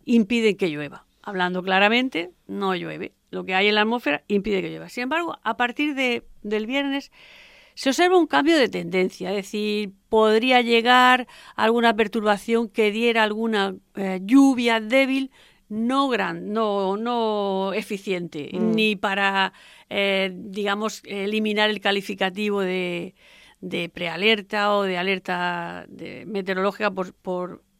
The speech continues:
Speaker 1: un déficit de precipitaciones. Pero, bueno, el hecho de ya ver ese cambio de tendencia nos anima porque por lo menos, eh, le decimos adiós a ese anticiclón de bloqueo.
Speaker 2: Ujú.
Speaker 1: Por lo menos,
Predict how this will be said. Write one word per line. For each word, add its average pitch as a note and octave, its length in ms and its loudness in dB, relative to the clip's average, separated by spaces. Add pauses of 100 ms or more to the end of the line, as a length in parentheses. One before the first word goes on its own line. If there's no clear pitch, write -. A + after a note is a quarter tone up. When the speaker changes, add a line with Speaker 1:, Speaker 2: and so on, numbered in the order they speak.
(280)
Speaker 1:
un G#3 140 -6
déficit G#3 420 -2
de F#3+ 120 -6
precipitaciones. F3+ 760 -8 (460)
Pero, D#4 320 2 (140)
bueno, B3+ 360 -2
el A#3 220 0
hecho C4+ 260 -2
de B3 200 2
ya B3 260 0 (460)
ver A3+ 420 0
ese A#3+ 300 -2
cambio A3 880 0 (380)
de A3+ 180 0
tendencia A#3+ 840 2
nos G#3+ 380 2
anima B3+ 540 2 (200)
porque G#3 420 -2
por F#3+ 240 -4
lo F3+ 120 -4
menos, G#3+ 400 -4 (180)
eh, F#3+ 320 -4
le F#3 80 -4
decimos A3 340 -4
adiós F#3+ 460 -2
a F#3 60 -8
ese F#3+ 120 -6
anticiclón F3+ 460 -4
de E3+ 80 -6
bloqueo. F3 420 -2 (240)
Speaker 2:
Ujú. F3 300 -10
Speaker 1:
Por D#3 140 -18
lo E3 60 -12
menos, G#3+ 300 -2